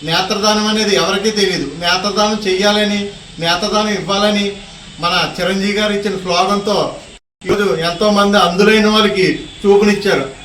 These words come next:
అటువంటి చూపునిచ్చిన నాయకు-, నటుణ్ణి ఒక, ఒక ఎమ్మెల్యే స్థాయిలో ఉన్న వ్యక్తి అంత "నువ్వు" అని సంబోధించడం చాలా బాధాకరంగా ఉంది.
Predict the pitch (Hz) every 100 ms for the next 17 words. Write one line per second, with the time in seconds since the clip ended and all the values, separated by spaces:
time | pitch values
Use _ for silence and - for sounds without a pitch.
0 | - 180 180 208 196 185 196 202 226 240
1 | 226 214 185 202 214 233 214 - - -
2 | 156 151 175 185 233 226 202 147 - -
3 | - 175 190 202 196 196 190 - - -
4 | - - - 185 185 180 190 208 214 214
5 | 220 214 214 226 220 214 196 180 - 240
6 | 190 - - - - - 185 190 208 185
7 | 185 185 220 226 220 196 190 202 220 214
8 | 214 220 165 - - - - 175 208 208
9 | 226 202 208 208 208 202 202 208